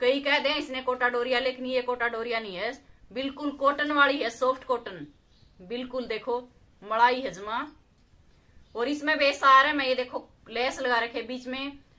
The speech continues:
और ऊपर नीचे ये दो लाइन इसकी कढ़ाई की दे रखी है। देखो कुछ हटके चीज है बे, ये सारा में ये कढ़ाई का काम है।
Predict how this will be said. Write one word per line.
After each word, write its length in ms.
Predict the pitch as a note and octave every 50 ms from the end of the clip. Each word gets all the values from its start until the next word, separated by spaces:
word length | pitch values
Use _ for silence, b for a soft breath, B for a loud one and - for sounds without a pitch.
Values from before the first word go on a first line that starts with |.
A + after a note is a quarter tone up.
| b b b -
और 120 | A3+ A3+
ऊपर 360 | A3+ - C#4 C4+ - C#4 C#4 C4+
नीचे 260 | C#4 C#4 C4+ C#4 B3
ये 160 | A#3+ A#3+ A#3+ A#3
दो 400 | A#3 A3+ A#3 B3 C#4+ D#4+ E4 - F#3+
लाइन 320 | G3+ G#3 G#3 A3 A3+ A3+
इसकी 220 | A3 A3+ - - A3+
कढ़ाई 320 | A3+ A#3 A#3 A3 G3 F3 D#3
की 80 | D#3+
दे 120 | D#3+ E3+ E3+
रखी 240 | F3 E3+ - - G3+
है। 60 | G3
देखो 280 | F3 E3+ E3+ - - F3+ G#3+ C4 - - - - - - _ - _ _ - - _ _ -
कुछ 240 | B3+ C#4 C#4+ - F4+
हटके 480 | B3+ A#3+ - - - - G#3 D#4+ E4 D#4+
चीज 280 | - D4 D4+ D4 B3+
है 120 | B3+ C#4 C#4+
बे, 120 | D4 C4
ये 320 | A#3+ G#3+ G3 E3+ D#3 D#3+ - - _ b b b b b b b -
सारा 340 | - A#3+ A#3+ B3 B3+ C#4 D4
में 120 | D4 C#4
ये 240 | C#4 C#4 C4+ C#4 C#4
कढ़ाई 360 | C#4 C#4+ C4 C4+ B3+ A#3 G3+
का 120 | G3 G#3 G3
काम 280 | G3+ G3 F#3 F3+ E3+ E3+
है। 140 | D#3+ C3